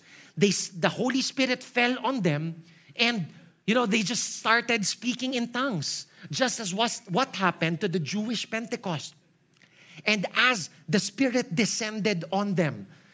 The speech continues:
that was a confirmation that indeed they have received salvation. Imagine as Peter was preaching the message,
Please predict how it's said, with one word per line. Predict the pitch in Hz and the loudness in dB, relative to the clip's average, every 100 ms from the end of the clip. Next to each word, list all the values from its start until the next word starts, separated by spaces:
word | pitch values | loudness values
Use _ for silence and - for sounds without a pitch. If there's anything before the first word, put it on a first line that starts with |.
| - 156 | -4 2
that | 226 | 2
was | 226 180 | 2 -2
a | 202 | -2
confirmation | 196 190 - 196 160 139 151 135 - - - | -2 -2 -2 -2 0 -2 -4 -6 -8 -16 -2
that | 208 214 220 | 2 2 0
indeed | 185 170 185 160 - - | -2 0 0 0 -4 -6
they | 156 180 | 2 2
have | 160 165 160 | 2 2 0
received | 151 165 135 | -2 -4 -8
salvation. | - 120 123 - 104 110 - - 180 | -6 -6 -6 -8 -14 -20 -20 -10 -2
Imagine | 233 233 196 233 | 2 2 2 0
as | 214 | -2
Peter | - 233 233 | -4 -4 -2
was | 220 - | 0 -2
preaching | 226 202 214 | -4 -8 -2
the | 196 | 0
message, | 185 185 175 156 | 2 0 -2 -6